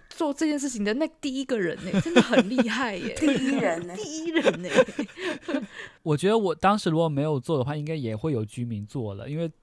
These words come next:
Speaker 3: 可能大家的那个冰箱里面的储备真的快吃完了。
Speaker 1: 嗯。
Speaker 3: 对。
Speaker 2: 嗯，嗯，嗯。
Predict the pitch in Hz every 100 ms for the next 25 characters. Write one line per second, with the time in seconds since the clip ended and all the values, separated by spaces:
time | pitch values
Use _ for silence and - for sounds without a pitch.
0 | _ _ _ - 131 117 156 143 139 123
1 | 127 120 113 107 107 131 131 135 123 113
2 | 117 113 - 110 117 123 113 - 110 -
3 | - 104 85 87 107 247 226 196 165 -
4 | 233 - 240 226 220 220 208 208 202 202